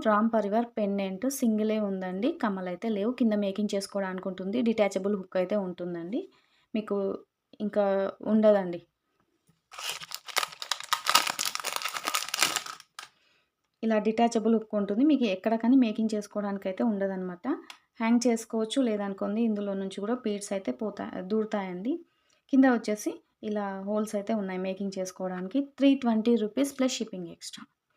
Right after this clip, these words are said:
బిగ్ సైజ్ పెండెంట్ అండి. బిగ్ సైజ్ పెండెంట్ కావాలి అనుకున్న వాళ్ళైతే ఆర్డర్స్ అయితే ప్లేస్ చేసుకోండి. నక్షి పెండెంట్స్ అండి ఇవన్నీ కూడా మన దగ్గర.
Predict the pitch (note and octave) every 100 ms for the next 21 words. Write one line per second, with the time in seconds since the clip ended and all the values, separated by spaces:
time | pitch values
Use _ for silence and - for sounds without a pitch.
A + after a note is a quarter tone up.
0 | _ _ _ G#3+ A3+ - B3+ B3+ B3+ A#3
1 | G3 F3+ F3 E3+ E3+ - _ _ _ _
2 | _ _ _ _ _ _ _ _ A3 A3+
3 | A#3+ A3+ - A3 G#3 A#3 D4+ C4 G#3+ G#3+
4 | A3+ G#3+ G3+ G3+ G3 F#3+ F#3+ A3+ G3+ G3+
5 | F#3+ F#3 A3+ G#3 G3 - G3 - G3 G#3
6 | D4+ A#3+ - - A#3+ A3+ F#3+ F#3+ F#3 F#3+
7 | F#3 F#3 F3+ F3+ F3+ - F#3 A3+ A3+ F#3
8 | F3+ F#3